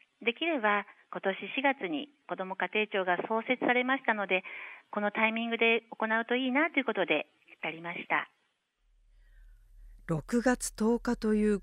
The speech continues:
Speaker 2: この日付を選んだ理由と、その意味についても教えてください。
Speaker 1: はい。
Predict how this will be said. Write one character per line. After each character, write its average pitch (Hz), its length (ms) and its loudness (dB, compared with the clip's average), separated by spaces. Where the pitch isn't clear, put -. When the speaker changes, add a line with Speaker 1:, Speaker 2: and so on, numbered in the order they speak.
Speaker 2:
こ 262 120 0
の 277 140 4
日 269 180 -2
付 320 320 2
を 320 100 6
選 320 260 4
ん 285 60 2
だ 220 100 4
理 170 240 2
由 208 180 4
と、 233 340 4
そ - 160 -2
の 247 180 0
意 262 120 4
味 359 140 6
に 320 160 4
つ - 160 -2
い 240 80 2
て 226 160 2
も 208 300 2
教 180 300 -2
え 175 40 0
て 180 120 -2
く 180 100 -4
だ 180 100 0
さ 202 220 0
い。 185 80 -2
Speaker 1:
は 185 200 0
い。 170 140 -6